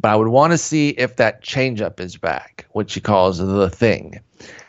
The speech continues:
And if it is, I could feel confident that he's not gonna go up eighty-two billion homers. If it's not,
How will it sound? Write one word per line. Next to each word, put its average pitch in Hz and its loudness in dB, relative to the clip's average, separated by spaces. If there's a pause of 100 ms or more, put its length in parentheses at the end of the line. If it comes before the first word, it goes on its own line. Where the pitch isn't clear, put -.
(400)
And 107 2
if 110 0
it 113 2
is, 147 2
I 104 -6
could 110 -8
feel 123 0
confident 123 0
that 117 -2
he's 107 -6
not 120 0
gonna 117 -6
go 101 -4
up 95 -8
eighty-two 95 -6
billion 87 0
homers. 87 -8
If 151 2
it's 170 2
not, 151 2